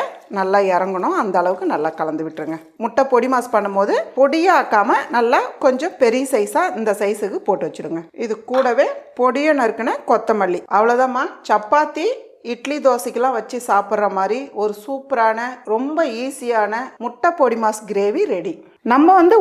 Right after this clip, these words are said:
ஒரே மாதிரி செய்யாம பசங்களுக்கா இருந்தாலும் பெரியவங்களுக்கா இருந்தாலும் நம்ம சப்பாத்தி செய்றோன்னா, இதை போல நீங்க செஞ்சு கொடுத்து பாருங்க. ரெண்டு, மூணு சாப்பிட்றவங்க அஞ்சு சப்பாத்தி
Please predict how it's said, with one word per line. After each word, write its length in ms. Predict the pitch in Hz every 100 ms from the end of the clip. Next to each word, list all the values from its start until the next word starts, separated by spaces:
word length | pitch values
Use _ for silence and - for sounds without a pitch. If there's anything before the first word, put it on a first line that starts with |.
| 262
ஒரே 180 | 277 339 440
மாதிரி 240 | 359 302 320 269
செய்யாம 440 | 262 262 226 226 539 - - _ _ 247
பசங்களுக்கா 460 | 247 320 339 320 269
இருந்தாலும் 320 | 240 269 339 262
பெரியவங்களுக்கா 480 | 254 269 262 254
இருந்தாலும் 280 | 208 214 320
நம்ம 120 | 254 226 220
சப்பாத்தி 440 | 202 285 294 294 277
செய்றோன்னா, 420 | 220 220 190 196 392 - - - - -
இதை 120 | 220 262
போல 100 | 262 302
நீங்க 140 | 277 233 240
செஞ்சு 200 | 226 247
கொடுத்து 220 | 254 208 220 208
பாருங்க. 260 | 196 196 415 - - -
ரெண்டு, 260 | 233 285 302 285
மூணு 200 | 277 277 262
சாப்பிட்றவங்க 500 | 247 226 247 220 208 392 - -
அஞ்சு 220 | 226 277 285
சப்பாத்தி 320 | - 254